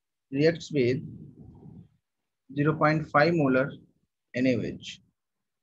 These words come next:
इसके टू फिफ्टी एम एल लिए और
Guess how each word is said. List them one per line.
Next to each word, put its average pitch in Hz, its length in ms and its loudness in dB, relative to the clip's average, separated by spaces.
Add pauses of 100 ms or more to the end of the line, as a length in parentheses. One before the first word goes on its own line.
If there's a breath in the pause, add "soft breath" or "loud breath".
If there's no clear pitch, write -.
(1500)
इसके 180 360 0
टू 175 180 0
फिफ्टी 175 320 2
एम 170 120 4
एल 170 80 4
लिए 175 300 4 (3000)
और 127 380 0